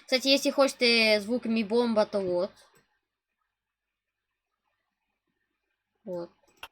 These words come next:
От і таке I D. Там можете собі на паузу відео поставити і... Да, коротше. Е, ще тут ніч на х-, цей случається, да,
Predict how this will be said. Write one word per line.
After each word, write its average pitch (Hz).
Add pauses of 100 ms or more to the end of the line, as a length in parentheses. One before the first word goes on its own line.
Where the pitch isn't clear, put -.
От 214
і 196
таке 208
I 196
D. 294 (320)
Там 214
можете 226
собі 220
на 202
паузу 277
відео 262
поставити 226
і... 185 (440)
Да, 151
коротше. - (1700)
Е, 220
ще 285
тут 277
ніч 226
на 269
х-, 254
цей 240
случається, 226
да, 202